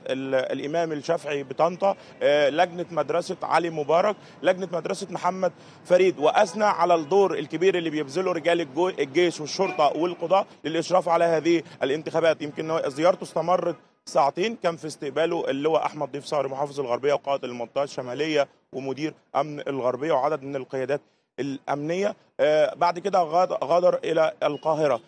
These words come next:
النهاردة يا هشام ال-، يمكن أنت شايف الأجواء، آه، في إقبال كبير جدًا. يمكن قبل ما اللجنة تفتح بنص ساعة تواجد العشرات من الناخبين للإدلاء بصوتهم داخل هنا مدرسة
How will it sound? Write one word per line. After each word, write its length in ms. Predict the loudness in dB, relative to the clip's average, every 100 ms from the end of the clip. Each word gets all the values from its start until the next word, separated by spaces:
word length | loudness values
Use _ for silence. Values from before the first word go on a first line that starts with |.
| -18 -8
النهاردة 460 | -2 2 2 4 4
يا 60 | 4
هشام 260 | 2 0
ال-، 240 | -2 -4 -6
يمكن 320 | -6 -6 -6
أنت 180 | -8 -4
شايف 300 | -2 -2 -4
الأجواء، 560 | -4 -4 0 2 2 0
آه، 340 | 2 4 2
في 200 | 0 -2
إقبال 380 | -2 2 2 2
كبير 280 | -4 -2 0
جدًا. 360 | 0 0 0 -2 _ -14
يمكن 300 | -10 -8 -2
قبل 400 | 0 0 -2 -4
ما 100 | -2
اللجنة 380 | 0 0 0 -4
تفتح 360 | -4 -6 -8
بنص 340 | -6 -10 -10 -4
ساعة 320 | 0 2 0 _ _ _ _
تواجد 440 | 4 4 4 2 2
العشرات 640 | 0 0 0 4 4 2
من 140 | -4
الناخبين 500 | -6 -4 -6 -6 -6 -8 _ -4
للإدلاء 580 | 0 2 2 0 2 -2
بصوتهم 500 | -2 -8 -8 -8 -2
داخل 300 | -2 -2 -4
هنا 160 | -4 -4
مدرسة 360 | -4 -6 -8